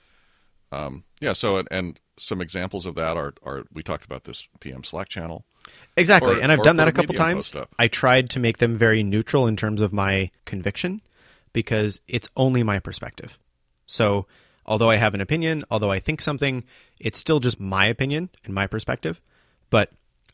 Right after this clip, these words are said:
Speaker 2: those that find it valuable, ideally they'll engage in a conversation. And the beginning stages of that, to get back to the original question of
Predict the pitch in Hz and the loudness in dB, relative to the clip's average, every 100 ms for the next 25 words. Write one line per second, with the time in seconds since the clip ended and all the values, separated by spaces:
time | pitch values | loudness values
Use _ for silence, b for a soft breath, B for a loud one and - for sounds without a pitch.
0 | 123 143 135 - 123 104 143 139 127 127 | 0 2 2 0 -2 2 2 2 0 0
1 | 123 - - 110 117 113 113 101 101 95 | -2 -8 -6 -2 0 2 2 2 0 0
2 | 95 95 _ _ _ - 104 107 107 107 | -2 -4 _ _ _ -6 -2 0 0 -2
3 | 98 104 95 - 156 151 139 127 b b | -4 -6 -6 -4 -2 -2 -6 -8 b b
4 | b b _ 110 110 104 101 98 - _ | b b _ 4 4 4 0 -6 -12 _
5 | _ _ _ - 107 123 127 113 135 175 | _ _ _ -4 2 4 2 0 0 0
6 | 131 104 95 98 - 110 107 - 104 - | 2 0 0 -2 -4 -8 -6 -2 -2 -2
7 | 107 101 95 95 147 139 107 98 92 | -4 -4 -6 -4 -4 -4 -4 -6 -6